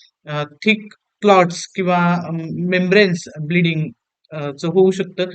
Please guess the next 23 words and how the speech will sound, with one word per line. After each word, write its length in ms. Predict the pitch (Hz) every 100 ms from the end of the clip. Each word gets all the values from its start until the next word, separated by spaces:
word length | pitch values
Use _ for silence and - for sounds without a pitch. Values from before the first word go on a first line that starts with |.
| - -
अशा 200 | 170 170
कंडिशनमध्ये 580 | 180 185 175 175 180 170
आपण 180 | 175 185 180
Sabaina 360 | 180 165 165 185 185
थर्टी, 340 | 175 175 185 185 - _ _
अ, 200 | 160 156
हे 180 | 160 175
मेडिसिन 480 | 170 165 170 185 175
दिवसातून 440 | 170 170 175 175
तीन 200 | 214 208
वेळा 220 | 175 147
सात 180 | 147 156
दिवसासाठी 500 | 151 156 156 160 160
अशा 200 | 147 151
स्त्रियांना 440 | - 139 135 156 - _ - - 180
देऊ 180 | 196 175
शकतो. 420 | - - - 107 _ _ _
त्यानंतरचं 540 | 214 214 214 226 220
जे 120 | 220 214
औषध 380 | 175 180 190
आहे 140 | 180 180
ते 100 | 220
Creosotum. 800 | - 226 214 170 170 127 117